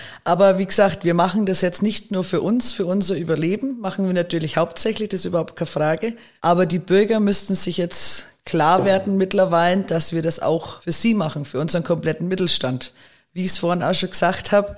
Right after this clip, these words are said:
dass wir unseren Lebensstandard erhalten können. Und wenn das so weitergeht, wird unser Lebensstandard in Deutschland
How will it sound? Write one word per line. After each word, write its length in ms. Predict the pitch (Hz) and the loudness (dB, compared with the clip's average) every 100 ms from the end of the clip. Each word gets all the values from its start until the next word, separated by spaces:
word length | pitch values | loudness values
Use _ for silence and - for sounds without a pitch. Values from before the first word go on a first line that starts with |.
| - | -2
dass 220 | 175 165 | 0 2
wir 140 | 185 139 | 2 2
unseren 260 | 175 175 | 2 2
Lebensstandard 680 | 175 202 208 - 165 170 147 | 0 0 0 0 0 0 0
erhalten 440 | 147 160 175 165 | 2 2 2 -2
können. 380 | - 131 127 120 - _ | -2 -2 -2 -6 -12 _
Und 200 | - 160 | -8 -2
wenn 120 | 165 | 0
das 180 | 170 175 | 0 0
so 120 | 175 | 0
weitergeht, 640 | 156 165 190 196 208 220 - | 2 2 2 -2 -2 -4 -4
wird 160 | 190 190 | -6 -2
unser 220 | 185 185 | 0 0
Lebensstandard 600 | 165 180 190 - 170 170 | 0 2 0 2 0 0
in 160 | 170 165 | -2 0
Deutschland 760 | 165 170 180 170 170 - - | 0 2 0 0 -2 -4 -8